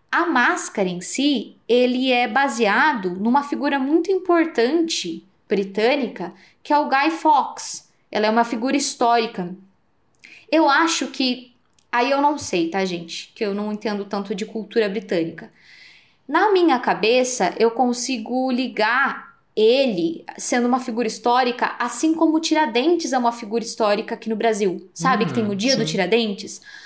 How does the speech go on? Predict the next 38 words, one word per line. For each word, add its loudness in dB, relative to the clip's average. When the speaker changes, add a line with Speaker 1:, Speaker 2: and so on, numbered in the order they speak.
Speaker 1:
Por 4
quê? 2
Só 0
que 2
lá 2
ele 2
é -2
considerado, 0
ou 2
era 4
considerado 0
até -4
então, 0
um 2
vilão. 0
Speaker 2:
Hum. -12
Speaker 1:
O, -4
quem 0
que 4
foi 2
o -4
Guy 2
Fawkes? -4
Então, -2
em 0
mil 2
seiscentos -2
e -2
cinco, -4
esse 2
cara 2
fazia 0
parte -2
de -2
um 0
grupo -2
de -4
católicos. -2